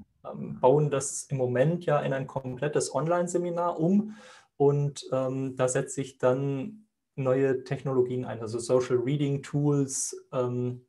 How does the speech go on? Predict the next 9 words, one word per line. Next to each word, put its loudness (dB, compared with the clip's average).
sind -2
da 6
die 0
Grundlage 0
für -10
diese -4
mediendidaktische -4
Neukonzeption, -4
ähm, -6